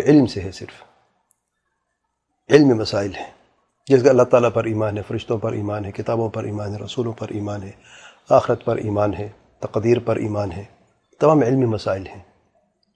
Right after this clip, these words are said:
صحابہ کرام کے تعلق سے ہمارا کیا عقیدہ ہے، یہ سارے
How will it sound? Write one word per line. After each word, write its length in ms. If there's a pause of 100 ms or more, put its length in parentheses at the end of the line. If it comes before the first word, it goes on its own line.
(1600)
صحابہ 260
کرام 260
کے 60
تعلق 300
سے 100
ہمارا 160
کیا 260
عقیدہ 260
ہے، 260 (2000)
یہ 80
سارے 300